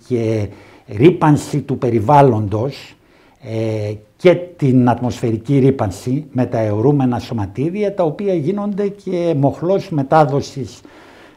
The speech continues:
των ιώσεων και των πανδημιών, κάτι που είδαμε πρόσφατα και με τα λίμματα, στα οποία διαπιστώνονται πολύ υψηλά, ε, ποσοστά, μ, ιού, ε, όπως, ε,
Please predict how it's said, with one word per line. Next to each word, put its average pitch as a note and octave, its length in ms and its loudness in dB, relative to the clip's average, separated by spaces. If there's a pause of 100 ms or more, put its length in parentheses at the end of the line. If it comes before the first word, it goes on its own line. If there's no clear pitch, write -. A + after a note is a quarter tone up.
(140)
των C3 160 4
ιώσεων C3+ 520 2
και - 140 -4
των A#2 220 -4
πανδημιών, A2+ 720 -2
κάτι G3+ 240 0
που F3+ 180 -4
είδαμε G3+ 240 -2
πρόσφατα G#3 540 -4
και F#3 400 -2
με D#3 200 2
τα B2+ 160 -2
λίμματα, F#3+ 500 -2
στα - 160 -10
οποία F#3 260 -6
διαπιστώνονται F3+ 720 -6
πολύ D#3 400 -6 (440)
υψηλά, C3+ 720 -2 (480)
ε, A#2+ 140 -2
ποσοστά, E3+ 1120 4
μ, D3 220 2 (120)
ιού, C3+ 520 8 (300)
ε, B2+ 300 -8
όπως, D#3 800 0
ε, C3+ 40 -8